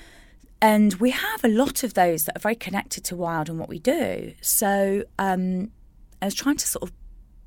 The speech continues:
come up with a really good idea. And then I just went away recently and I was like, "Yeah, I've got it." So we're doing a leadership mastermind,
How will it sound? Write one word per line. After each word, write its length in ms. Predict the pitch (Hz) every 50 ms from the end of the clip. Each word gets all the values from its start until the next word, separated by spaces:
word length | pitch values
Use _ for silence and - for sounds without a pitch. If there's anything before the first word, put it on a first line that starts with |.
| - - -
come 220 | - - - 214
up 160 | 208 - -
with 240 | - 180 175 156 - - - - - -
a 40 | 160
really 200 | 160 180 190 180
good 200 | - 196 175 -
idea. 600 | 160 147 156 156 170 196 214 190 - - - - - - - - - - - - - - - - - -
And 120 | 180 175
then 300 | 175 175 170 170 170 - - - - - - - -
I 20 |
just 360 | 151 - 185 - - - - -
went 180 | 165 165 -
away 240 | 160 170 180 180 180
recently 460 | 180 175 165 - - - - 175 165
and 100 | 160 160
I 80 | 151 143
was 100 | 147 -
like, 160 | - - -
"Yeah, 100 | - - - - -
I've 120 | - -
got 200 | - - 175 165
it." 160 | 156 - - - - - -
So 260 | - - - 190 185
we're 160 | 180 202 208
doing 420 | 202 - 233 247 269 269 254 240 247
a 60 | 196
leadership 520 | 190 190 175 185 185 180 165 - - -
mastermind, 760 | - 170 151 151 - - 151 127 135 131 131 - 127 139 143